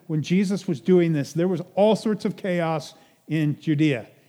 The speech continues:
They were under the thumb of the Roman Empire. Things didn't seem good. It seemed like a lousy time to be alive, probably if you were alive during that time.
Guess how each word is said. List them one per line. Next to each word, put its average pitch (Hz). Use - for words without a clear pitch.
They 165
were 175
under 233
the 220
thumb 165
of 131
the 127
Roman 190
Empire. 156
Things 202
didn't 208
seem 190
good. 147
It 220
seemed 208
like 185
a 185
lousy 160
time 151
to 147
be 147
alive, 139
probably 160
if 143
you 160
were 165
alive 143
during 135
that 135
time. 131